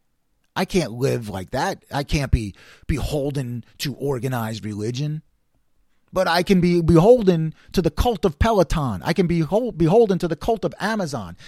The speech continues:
I can be beholden to self-help gurus. I mean, there was a book, The Art of Not Giving a F, that was out there a while.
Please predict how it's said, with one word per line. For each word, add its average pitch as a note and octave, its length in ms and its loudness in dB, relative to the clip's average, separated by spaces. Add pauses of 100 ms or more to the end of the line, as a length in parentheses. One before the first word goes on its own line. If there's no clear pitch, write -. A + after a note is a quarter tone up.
(140)
I F3+ 80 -2
can G#3 140 0
be F3+ 100 -2
beholden E3+ 720 0 (300)
to F#3+ 440 0
self-help G#3+ 800 -2
gurus. D3+ 680 2 (2750)
I - 40 -14
mean, C#4 140 -2
there D4+ 100 2
was C#4 120 0
a A3+ 60 0
book, F#3 480 0
The F3 180 -2
Art B3 220 2
of F#3+ 80 0
Not F3 320 -2
Giving F3+ 260 6
a D3 60 0
F, - 460 -8 (800)
that D3+ 120 -2
was B2+ 140 -2
out C#3 220 0
there B2 140 -2
a A2+ 60 -4
while. G2 380 -8